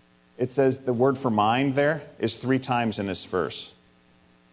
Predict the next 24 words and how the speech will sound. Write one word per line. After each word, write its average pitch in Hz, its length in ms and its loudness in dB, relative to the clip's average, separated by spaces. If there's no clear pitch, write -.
"Live 143 180 0
in 143 100 -2
harmony 139 440 -4
with 147 180 -6
one 143 100 -4
another, 143 300 0
do 117 60 -8
not 120 180 -4
be 113 100 -4
proud, 127 560 -2
but 107 140 -12
be 107 60 -6
willing 117 260 -6
to 110 60 -2
associate 120 480 -4
with 110 160 -8
people 113 220 -8
of 95 100 -10
low 107 120 -2
position, 104 420 -8
do 98 40 -10
not 98 160 -8
be 101 100 -10
conceited." - 520 -10